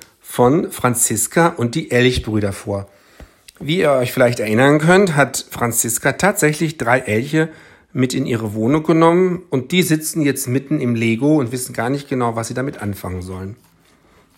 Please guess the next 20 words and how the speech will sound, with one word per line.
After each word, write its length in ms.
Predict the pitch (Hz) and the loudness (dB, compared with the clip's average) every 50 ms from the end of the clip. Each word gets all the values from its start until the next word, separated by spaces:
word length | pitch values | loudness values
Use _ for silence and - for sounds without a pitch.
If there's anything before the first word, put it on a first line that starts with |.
| _ _ _ _ _ _ _ _ _ _ - - _ _ _ _ _ _ - - - | _ _ _ _ _ _ _ _ _ _ -20 -20 _ _ _ _ _ _ -16 -6 0
"Also 220 | - 117 107 - - | 0 0 0 0 -4
ich 100 | - - | 0 2
male 320 | 127 135 143 156 156 135 | 4 4 6 6 4 4
jetzt", 360 | 107 107 107 101 - - - | 4 2 0 -2 -2 -6 -4
sagt 200 | - 104 98 - | -4 -4 -4 -4
Franziska. 560 | - 117 110 - - 104 - - 113 107 104 - - - - _ _ | -6 -6 -4 -4 -4 -4 -2 0 0 -2 -2 -6 -16 -20 -20 _ _
"Wer 180 | - 127 120 117 | 2 2 4 6
will, 220 | 135 170 202 196 | 8 8 8 6
darf 260 | 151 160 156 156 156 - | 4 2 0 0 0 0
auch 220 | 156 147 - 139 | 0 0 0 2
mitmachen." 560 | 139 135 123 117 110 104 101 113 110 104 104 - - _ _ _ - - - _ _ - _ _ _ _ | 0 2 2 2 0 2 2 0 -2 -4 -6 -10 -16 _ _ _ -14 -14 -14 _ _ -20 _ _ _ _
Franziska 500 | - - 120 123 - 175 175 - 180 160 | -2 -2 0 2 2 2 2 4 0 0
teilt 360 | 165 - 139 139 143 139 - | 2 2 2 2 2 2 0
Papier 380 | 147 139 - - 131 131 127 | -6 -6 -4 -2 0 2 2
aus. 280 | 120 117 110 - - - | 2 2 0 -2 -4 0
Heute 420 | 131 143 151 160 156 - 170 165 | 2 4 4 4 2 2 0 0
malt 360 | 156 143 135 131 135 139 131 - | 2 2 2 2 2 2 0 -2
sie 160 | - 131 120 | -4 -2 2
wirklich 380 | 135 143 147 147 143 131 - | 2 2 2 0 -4 -10 -8
toll. 380 | - - - 135 110 107 101 | -6 -2 -2 0 0 0 -4